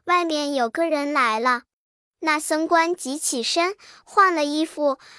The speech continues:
按一按皮卢帽，披上袈裟，即开门迎接，问道人：“那里人来？”道人用手指定道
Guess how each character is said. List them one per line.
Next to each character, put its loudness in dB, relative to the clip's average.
按 0
一 -2
按 2
皮 -4
卢 -2
帽， 0
披 -4
上 -2
袈 0
裟， 0
即 -6
开 0
门 0
迎 -2
接， -2
问 0
道 2
人 -2
：“那 0
里 -2
人 -2
来？” 0
道 4
人 0
用 0
手 0
指 -6
定 -4
道 2